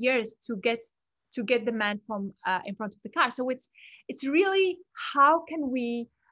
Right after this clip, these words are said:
uh, move with this technology, uh, faster? So we realized early in the pandemic that, um, every, uh, we all, we should segment the clients early on. Which ones are gonna be early, uh,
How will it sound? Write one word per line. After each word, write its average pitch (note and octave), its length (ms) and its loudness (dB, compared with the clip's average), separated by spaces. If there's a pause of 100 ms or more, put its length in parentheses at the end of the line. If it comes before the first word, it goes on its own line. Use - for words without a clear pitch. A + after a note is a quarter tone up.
(140)
uh, G3+ 440 2 (500)
move C4 340 2
with B3+ 140 0
this A#3+ 120 -6
technology, A3 840 -6 (140)
uh, F#3+ 220 -4
faster? D#4 400 -2
So C4 160 -4
we C4+ 120 2
realized C#4+ 760 2 (440)
early D#4 320 4
in C#4+ 80 -2
the C4+ 80 -2
pandemic G#3+ 600 -6
that, G#3+ 280 0 (560)
um, G3+ 420 -2 (180)
every, C#4+ 680 2
uh, G#3+ 460 0
we B3+ 160 -2
all, B3 280 2
we C#4 120 -2
should D4+ 240 -6
segment C#4 340 0
the B3 60 -2
clients A#3 460 -6
early A#3 260 0
on. F3 260 -4
Which C4 240 -6
ones C4 240 -2
are A#3+ 60 -4
gonna A3 200 -4
be G#3 280 -8
early, B3+ 240 6
uh, A3 260 -6